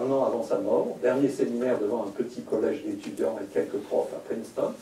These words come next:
ce dont je connais les gens qui étaient là à ce séminaire, donc, euh, j'ai pu avoir des renseignements précis, euh, sur, euh, ce qui s'est passé. Euh, Einstein a dit, en passant, « Il y a beaucoup de raisons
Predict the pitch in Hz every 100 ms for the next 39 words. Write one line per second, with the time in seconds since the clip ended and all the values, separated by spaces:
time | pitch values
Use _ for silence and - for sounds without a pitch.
0 | - - - - - 127 135 - - 123
1 | 117 - 107 - - 151 139 120 113 -
2 | 104 107 117 104 104 98 - - - -
3 | - - - - - - - 101 110 107
4 | 107 104 98 120 120 - 113 95 95 98
5 | - - - - - 98 98 98 - -
6 | - - 135 - - 240 - - - -
7 | - 143 135 131 127 123 120 117 - -
8 | - - 135 143 202 202 175 131 135 226
9 | 151 143 143 - - - - - - 165
10 | 156 180 - - - 240 147 160 156 135